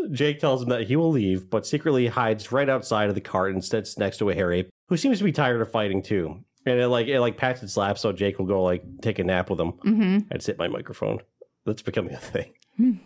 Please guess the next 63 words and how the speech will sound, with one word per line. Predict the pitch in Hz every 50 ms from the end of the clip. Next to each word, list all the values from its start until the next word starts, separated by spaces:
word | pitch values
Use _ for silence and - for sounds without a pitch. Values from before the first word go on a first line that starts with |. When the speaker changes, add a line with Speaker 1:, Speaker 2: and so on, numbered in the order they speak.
| _ _
Speaker 1:
So | - - 175
Jake | 139 170 202 240 202
takes | - 214 175 147
a | 143
nap, | 120 107 95 92 95 -
but | 135 120 113
wakes | 123 123 123 -
up | 123 -
to | 110
find | - - 110 104 101
the | 101 98
hair | 117 110 110
ape | 113 113 110 - -
trying | - 123 113 110 104
to | 104
shock | - - 101 101 -
him. | 123 147
And | 214 247 254
it's | - -
funny | - 330 330 285 247 185
because | 180 233 220 196
it's, | 185 220
like, | 220 202
it's | 214 220 - - -
this | 254 226 -
kinda, | - - 370 381 381
like, | 294 170 147 -
really | 165 - 139 165 143
nice | 127 110 113 131 151 160 156 -
contemplative | - - - 135 143 160 160 151 - 151 147 147 127 123 110 98
moment | 104 117 120 123 117 104 95 98 98 - - -
Speaker 2:
Yeah. | 208 202 190 180 180 185 180 - - _ _ _ _ -
Speaker 1:
where | 139 135
it's, | 131 131 135
like, | 127 120 110
it's | 127 113 117
nighttime | 120 139 143 143 143 147 143 135 131 131 135 131
and | 117 113 113 101
Jake's | 117 127 127 123 127
just, | 127 120
like, | 127 113 110
looking | 123 120 - 127 120
up | 110 -
at | 107 -
the | 107
moon, | 104 104 107 107 107 107
like, | 104 101 95 - 107
laying | 110 107 107 104
down | 98 104 98 95 95 98
for | - 104
a | 98 90
nap. | 92 87 87 92 - -
And | 127 120 107
he's | 107 104
like, | 117 127
"I | 156
wonder | 180 214 214 208
what | 156
my | 143 127
kids | - - 101 92 90
are | 90 90
up | 87 - -
to." | - 90 90 90